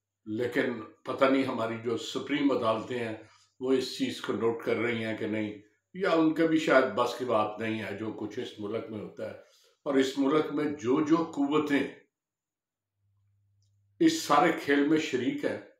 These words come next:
उनकी नेकनामी पे बहुत बड़ा हर्फ आ रहा है। लेकिन शायद उन्हें अपनी इज्जत का भी एहसास नहीं, और कौम के साथ जो हो रहा है,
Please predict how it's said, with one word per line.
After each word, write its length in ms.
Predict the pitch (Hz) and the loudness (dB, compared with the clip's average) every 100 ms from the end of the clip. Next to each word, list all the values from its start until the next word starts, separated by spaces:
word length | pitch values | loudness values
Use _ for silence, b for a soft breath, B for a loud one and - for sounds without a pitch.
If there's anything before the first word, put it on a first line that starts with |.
| _ _ _ _ _ _ _ _ _ | _ _ _ _ _ _ _ _ _
उनकी 360 | 151 151 - 160 | -6 -4 2 2
नेकनामी 720 | 113 120 139 143 131 135 143 139 | 2 2 0 2 2 4 4 4
पे 160 | 143 127 - - | 2 0 -2 -8
बहुत 560 | 131 180 175 160 - - | -4 6 8 8 4 -2
बड़ा 260 | 120 117 110 - - | 2 4 2 -2 -2
हर्फ 340 | 135 120 - | -2 -2 -4
आ 120 | 92 | -8
रहा 140 | - - | -8 -16
है। 40 | - _ _ _ _ _ _ _ _ - | -20 _ _ _ _ _ _ _ _ -14
लेकिन 340 | 107 123 139 127 | -6 -4 -2 -4
शायद 420 | - 120 131 131 | 0 0 2 0
उन्हें 200 | 127 123 | -2 0
अपनी 280 | - 123 120 | -2 -4 -6
इज्जत 340 | 107 107 123 - | -6 -4 -4 -2
का 80 | |
भी 180 | 117 117 | -2 0
एहसास 460 | 110 - 107 107 - | -4 -4 -6 -6 -8
नहीं, 200 | 113 104 104 b b b - | -8 -8 -10 b b b -8
और 220 | 139 117 104 - _ | -4 -4 -6 -12 _
कौम 300 | - 127 139 135 | 0 4 4 4
के 120 | 139 | 0
साथ 360 | - 120 117 - | 2 2 2 0
जो 120 | 107 | -2
हो 120 | 101 | -2
रहा 160 | 107 107 | 0 -2
है, 140 | 95 | -4